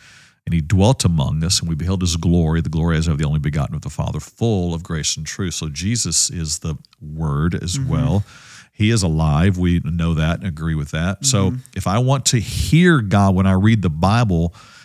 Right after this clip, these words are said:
Speaker 1: I need to begin with this, this premise before I even turn the, you know, open the book, before I click on the app, whatever
Speaker 2: Yeah.
Speaker 1: format you use, begin with this idea, God is speaking.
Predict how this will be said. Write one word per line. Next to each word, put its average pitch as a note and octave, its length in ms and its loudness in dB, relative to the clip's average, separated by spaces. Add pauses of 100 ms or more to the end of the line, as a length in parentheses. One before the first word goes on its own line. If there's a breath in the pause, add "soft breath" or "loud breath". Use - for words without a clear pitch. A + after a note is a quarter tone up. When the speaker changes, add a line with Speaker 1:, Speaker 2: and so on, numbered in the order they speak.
(200 loud breath)
Speaker 1:
I G#2+ 120 -2
need C#3+ 160 0
to D3+ 80 0
begin C3+ 340 0
with A#2 160 -2
this, - 400 2 (400)
this A2+ 160 2
premise B2 520 0
before G#2+ 340 0
I - 20 4
even B2+ 300 0 (140)
turn D#3+ 320 4
the, D3 140 0 (260)
you G2 120 -2
know, A#2 160 4
open E3+ 280 6
the E3+ 60 6
book, D#3+ 380 4
before C#3+ 260 0
I C3+ 60 4
click - 260 2
on E3 120 8
the - 120 4
app, D3+ 300 4
whatever D#3 380 4
Speaker 2:
Yeah. D3 60 2
Speaker 1:
format F3+ 500 2
you E3 100 2
use, E3 500 4 (520 loud breath)
begin A#2 320 4
with F3 100 4
this F3 160 2
idea, D#3 340 4
God A#2 360 2
is B2 100 2
speaking. D2 480 -4